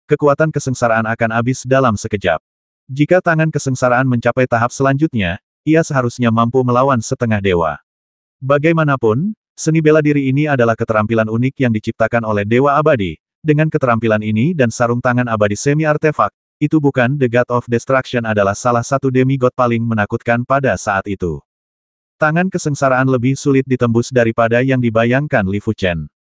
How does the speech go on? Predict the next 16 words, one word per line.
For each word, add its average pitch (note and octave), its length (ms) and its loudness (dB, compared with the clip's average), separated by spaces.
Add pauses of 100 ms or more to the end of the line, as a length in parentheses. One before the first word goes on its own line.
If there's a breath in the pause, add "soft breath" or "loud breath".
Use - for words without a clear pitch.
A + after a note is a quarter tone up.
(160)
Lima D#3 260 4
ratus F3+ 300 0
tahun C#3+ 340 0
telah C3+ 140 2
berlalu, A#2+ 580 2 (240)
dan C#3 160 2
Li D#3 160 2
Fuchen D3 320 0
tidak A#2+ 240 0
mampu A2+ 240 2
menembus A#2 400 0
tangan B2+ 340 0
kesengsaraan A#2 720 -2
ke C3 160 -4
tahap B2+ 340 0
selanjutnya. F#2+ 720 -2